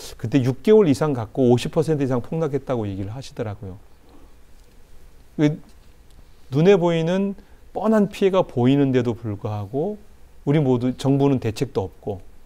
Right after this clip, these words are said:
예. 대안도 마련하지 않고 있고, 또한 그게 태평양 연안에 방류수가 만들어져서 어떤 어류에, 예, 기형이 발생하고 그 기형된 어류를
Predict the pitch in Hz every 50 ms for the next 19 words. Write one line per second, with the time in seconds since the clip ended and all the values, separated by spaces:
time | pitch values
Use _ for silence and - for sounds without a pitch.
0 | - - - - - - - - - - - - - - 113 104 101 104 - -
1 | - - - - 131 135 139 143 131 123 110 104 110 110 110 104 - 95 85 92
2 | 95 - - 98 92 - - - 101 - - - - - - - - - - -
3 | - 185 185 190 185 165 - - 139 151 165 156 143 117 - - - - - -
4 | 170 - - 180 175 180 170 160 139 127 127 127 131 135 131 123 113 104 98 104
5 | - - - - - - - 127 131 139 139 127 - 135 139 131 117 107 107 110
6 | 117 113 113 113 117 117 110 101 - 117 110 107 101 - - - - 127 120 -
7 | - 151 139 123 110 107 107 107 107 107 107 104 101 95 95 - - - - -
8 | - - - - - 120 113 135 - - - - - - - 143 147 147 147 139
9 | 113 113 104 101 - - 113 107 107 104 98 107 101 101 98 - - - 143 127
10 | - - - 131 131 131 131 127 127 110 104 104 104 104 104 104 104